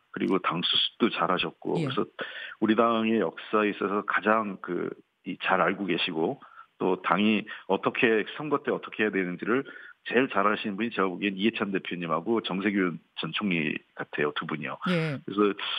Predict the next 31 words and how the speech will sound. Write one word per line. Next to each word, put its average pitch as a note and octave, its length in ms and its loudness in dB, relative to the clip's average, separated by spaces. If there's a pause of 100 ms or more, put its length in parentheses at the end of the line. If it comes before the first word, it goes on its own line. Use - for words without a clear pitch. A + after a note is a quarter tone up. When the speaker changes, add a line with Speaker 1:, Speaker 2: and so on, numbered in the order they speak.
(120)
Speaker 1:
아마 G#2+ 120 4
정세균 B2 380 2
총리께서 A2+ 480 2
좋은 G#2 280 2
말씀을 G#2 380 2
해주시지 A#2+ 380 -2
않을까 F2 320 0
생각을 G#2 320 0
하고, F#2+ 420 0
Speaker 2:
음. F3 340 -8
Speaker 1:
어, E2 420 0 (440)
그러나 A#2 200 4
그렇다고 B2+ 340 2
뭐 G#2+ 160 4
어떤 G2 300 2 (300)
이 F2+ 340 -2
정세균 A#2+ 380 0
총리의 A2 480 2
지금까지 G2 340 -2
해오신 B2+ 260 0
걸 A2+ 100 2
보면 F2 400 -2 (260)
원칙과, B2 580 2
원칙과 A2 460 -2
동떨어진 D#3 520 -2
말씀을 G#2 340 0
하실까지는 F#2 520 -2
않아요. D#2 400 -4
굉장히 F#2 280 0
원칙적인 A2+ 640 0
입장에서, G2 640 0